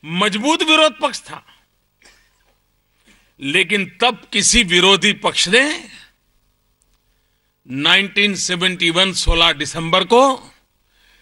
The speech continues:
देश की सरकार से कोई सबूत नहीं मांगा था कि सेना ने पराक्रम किया वो सही है या गलत है, किसी ने सबूत नहीं मांगा था। आज पतन इतना हो गया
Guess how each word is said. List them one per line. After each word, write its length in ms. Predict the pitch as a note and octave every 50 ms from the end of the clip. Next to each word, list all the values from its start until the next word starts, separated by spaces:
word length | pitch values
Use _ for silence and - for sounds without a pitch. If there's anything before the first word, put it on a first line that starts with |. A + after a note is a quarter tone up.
| _ _ _ -
देश 440 | A2+ G2 G2 C#3 D#3+ F3 E3+ - -
की 180 | - F3 E3
सरकार 560 | - - D3 C3+ B2 A#2 - C3+ C#3+ D3 D#3 D3+
से 180 | D3 D3+ C#3+ C#3+ -
कोई 240 | - C#3 C#3+ D3+ D3
सबूत 580 | D3 - - - B2 A#2 C3 D3 D#3 - - C3
नहीं 380 | A2+ A2 A2+ G#2+ F#2+ C3+ E3 D3+
मांगा 380 | - - G2+ F#2+ F#2+ G2+ - -
था 220 | - - - - - - - - - - - _ _ _ _ _ _ _ _ _ _ _ _ _ _ _ _ _ _ _ _
कि 100 | D3 C#3+
सेना 440 | - - - C#3 C3 C3 C#3 C#3 D3+
ने 140 | D#3 E3 D#3+ - -
पराक्रम 500 | - A#2+ B2 B2+ B2+ - E3 D#3 D#3+ D3
किया 240 | C#3+ C#3+ D#3 D3+ D#3
वो 120 | F3 E3
सही 480 | C#3+ - - B2 A2+ A#2+ E3 G3 G#3 F3+
है 160 | F#3 G3+ G3 F#3
या 140 | F3 D#3 C3
गलत 400 | G#2 G2+ A#2+ C3+ D#3+ E3 - F3+
है, 160 | A3 C4 C#4+ C#4 - _ _ _ - - _ _ _ _ _ -
किसी 280 | C#3+ C3+ - - D#3+
ने 140 | D#3+ D#3+ D3+
सबूत 400 | C#3 - C3+ C3+ C#3+ E3 - - C3
नहीं 320 | A2+ A2 G2+ - D#3+ E3
मांगा 380 | D3 C3 G#2+ G2+ G2 - - -
था। 200 | - - - - - - _ _ _ _ _ _ _ _ _ _ - - - - - - - F#3
आज 280 | G#3 C4+ C#4+ C#4 A3+ G#3+ - -
पतन 280 | A#3 A#3+ A3+ C#4+ B3 B3+
इतना 380 | B3 - - C4 C4+ F4+ F4+ D#4+
हो 200 | G#3+ C4 B3 A#3
गया 240 | A#3 A#3 A3+ G3+